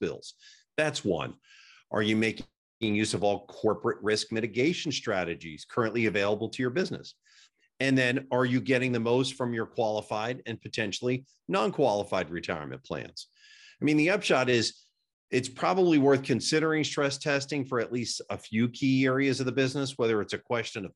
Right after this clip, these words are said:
plans being up to date or making sure you've got all available financial and legal options considered. So stress testing looks at a lot, considers a lot, and could uncover some things along the way that really improve things for you in the future.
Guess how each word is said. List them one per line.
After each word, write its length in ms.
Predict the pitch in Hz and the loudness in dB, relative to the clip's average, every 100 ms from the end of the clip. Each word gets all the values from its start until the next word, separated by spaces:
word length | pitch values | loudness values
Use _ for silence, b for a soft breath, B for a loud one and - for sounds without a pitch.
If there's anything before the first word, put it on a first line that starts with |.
| - | -10
plans 380 | 127 127 127 113 | -2 0 0 0
being 260 | 107 120 120 | 0 0 -2
up 120 | - | -4
to 80 | 104 | -2
date 440 | 113 113 113 110 | 2 2 2 -2
or 120 | 85 - b b b - | -6 -10 b b b -4
making 300 | 120 120 117 | -2 0 -2
sure 200 | - 117 | 2 2
you've 180 | 113 90 | 2 0
got 200 | 110 107 | 0 2
all 240 | 110 107 | 2 0
available 580 | 82 104 107 110 104 101 | 0 0 2 0 -2 -4
financial 560 | - 90 98 98 110 | -6 -8 -6 -4 -4
and 160 | 98 80 | -4 -2
legal 320 | 101 113 110 | -2 0 0
options 500 | 110 110 - 110 107 | 0 -4 -4 -6 -6
considered. 600 | - 110 - 117 113 117 b b b b b _ | -6 -6 -2 0 0 -2 b b b b b _
So 160 | - 127 | 0 0
stress 320 | - 202 - | 2 0 0
testing 420 | 175 151 147 101 | -2 -2 -2 -4
looks 440 | 95 117 180 - | -2 2 0 2
at 100 | 202 | 0
a 20 | 202 | 0
lot, 380 | 202 208 208 - _ _ _ _ | 0 0 -2 -6 _ _ _ _
considers 580 | 104 95 - 147 165 151 | -8 -6 0 2 2 0
a 40 | |
lot, 340 | 160 170 180 - | 0 0 -2 -4
and 140 | 113 | -10
could 180 | - 143 | -2 0
uncover 460 | 135 120 143 113 101 | 0 -2 -2 -2 -4
some 240 | - 113 | -4 -4
things 320 | 113 110 101 | -2 -4 -2
along 260 | 104 107 101 | -2 -2 -2
the 80 | 104 | -2
way 200 | 113 95 | 0 -2
that 160 | 95 | -4
really 260 | 98 98 101 | -6 -6 -6
improve 400 | 87 - 101 90 | -8 -4 -4 -2
things 280 | 95 85 76 | -4 -4 -6
for 180 | - 92 | -6 -2
you 200 | 90 90 | 0 -2
in 80 | |
the 80 | 80 | -4
future. 380 | - 85 - - | -6 -8 -6 -12